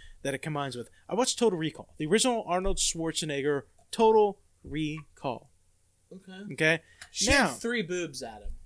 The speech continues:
Speaker 1: she did have three boobs. One was fake, though.
Speaker 2: Well, yeah.
Speaker 1: In lore, one was th-,
Speaker 2: That
Speaker 1: fake.
Speaker 2: goes without saying.
Speaker 1: Not, not in real life. In, in lore, in the movie, one was fake.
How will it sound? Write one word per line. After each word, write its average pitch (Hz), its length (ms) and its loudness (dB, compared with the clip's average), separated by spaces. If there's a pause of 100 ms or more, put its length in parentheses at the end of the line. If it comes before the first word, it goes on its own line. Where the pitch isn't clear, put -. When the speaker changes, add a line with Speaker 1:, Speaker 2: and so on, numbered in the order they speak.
(160)
Speaker 1:
she - 220 -6
did 180 160 0
have 147 180 -6
three 107 220 -16
boobs. - 460 -12 (400)
One 151 360 0
was 233 140 6
fake, 180 320 2
though. 107 180 -16 (1700)
Speaker 2:
Well, 151 180 -8
yeah. 143 280 -8
Speaker 1:
In 208 280 6
lore, 156 420 6 (120)
one 127 200 -8
was 117 160 -4
th-, 104 200 -8 (160)
Speaker 2:
That - 60 -8
Speaker 1:
fake. 139 160 0
Speaker 2:
goes 175 140 -6
without - 260 -10
saying. 147 520 -10
Speaker 1:
Not, 185 240 2
not 226 200 6
in 180 60 -4
real 190 160 6
life. 120 200 -2 (280)
In, 180 140 -6
in 185 320 -2
lore, 180 420 4
in 139 140 -6
the 139 80 -6
movie, 131 400 0
one 113 280 -12
was 104 140 -8
fake. - 420 -16